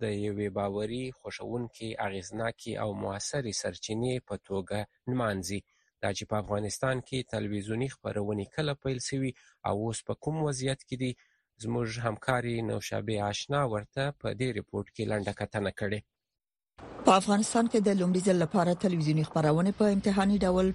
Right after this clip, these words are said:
Speaker 2: په دیارلس سوه شپږ پنځوسم او په رسمي ډول دیارلس سوه اووه پنځوسم کال کې یوازې د کابل لپاره پیل شوې، چې یو ساعته خپرونه یې درلودې او خاریان به مشخصو ځایونو ته د تلویزیون د کتو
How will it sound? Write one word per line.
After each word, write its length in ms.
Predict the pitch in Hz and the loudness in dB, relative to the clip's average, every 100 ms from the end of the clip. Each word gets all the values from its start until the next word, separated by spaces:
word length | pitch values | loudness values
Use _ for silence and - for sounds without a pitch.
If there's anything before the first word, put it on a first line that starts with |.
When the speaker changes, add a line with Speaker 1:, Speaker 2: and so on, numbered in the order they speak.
| - | 2
Speaker 2:
په 200 | 185 165 | 2 4
دیارلس 340 | 175 175 170 156 | 4 6 4 4
سوه 160 | 190 180 - | 2 2 0
شپږ 200 | 180 160 180 | 0 0 2
پنځوسم 480 | 175 165 - 220 165 - - - - - | 2 0 2 2 2 -6 -18 -18 -4 6
او 60 | 202 202 | 6 6
په 100 | 214 | 4
رسمي 320 | 202 202 269 202 | 4 4 4 6
ډول 200 | 220 208 - 170 | 6 4 0 0
دیارلس 320 | 226 247 233 - | 2 2 0 2
سوه 140 | 220 202 | 2 4
اووه 180 | 196 202 | 2 2
پنځوسم 420 | 160 151 143 180 180 - | 2 2 2 0 0 4
کال 160 | 190 190 | 4 4
کې 100 | 214 196 180 | 2 4 4
یوازې 420 | 170 233 226 160 151 | 6 4 4 2 4
د 120 | 151 - | 2 4
کابل 260 | 165 156 185 | 4 4 4
لپاره 300 | 185 190 185 185 | 4 2 2 4
پیل 180 | 202 107 | 2 2
شوې، 160 | - 110 - - - - - - | -2 -6 -6 -20 -20 -20 -6 4
چې 80 | 208 | 6
یو 100 | 196 - | 6 4
ساعته 340 | 196 190 247 208 | 4 4 2 2
خپرونه 440 | - 190 190 185 139 | 2 4 6 4 2
یې 80 | 139 | 2
درلودې 380 | 135 131 135 143 - - - - | 2 2 2 -2 -8 -20 -10 4
او 80 | 214 208 - | 6 6 4
خاریان 420 | 214 226 233 214 | 4 6 4 4
به 100 | 214 | 4
مشخصو 480 | 208 226 214 269 190 165 | 4 0 0 0 2 4
ځایونو 260 | 156 160 156 | 4 4 2
ته 120 | 156 151 | 2 2
د 80 | - | 2
تلویزیون 420 | 160 151 151 190 208 - 160 | 2 2 2 0 0 -2 2
د 120 | 175 - | 2 4
کتو 280 | 190 - | 0 4